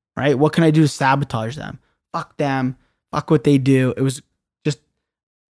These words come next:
terrible company culture. And I couldn't understand why.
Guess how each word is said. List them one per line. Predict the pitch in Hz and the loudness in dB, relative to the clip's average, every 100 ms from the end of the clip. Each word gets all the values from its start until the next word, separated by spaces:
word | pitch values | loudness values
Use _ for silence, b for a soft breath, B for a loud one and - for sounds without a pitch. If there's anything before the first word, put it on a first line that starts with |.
| - | -16
terrible | - - 185 180 160 | -12 -2 2 2 0
company | - 139 135 | -2 -4 -4
culture. | 123 113 135 - - _ _ _ _ _ _ - | -6 -4 -6 -8 -20 _ _ _ _ _ _ -2
And | 139 139 131 127 120 - _ _ _ _ _ _ _ _ _ _ _ _ - | 2 2 2 2 2 -2 _ _ _ _ _ _ _ _ _ _ _ _ -8
I | 127 | -4
couldn't | - 175 | 0 2
understand | 160 147 - 131 120 | 2 0 -4 -6 -6
why. | 113 117 | -4 -4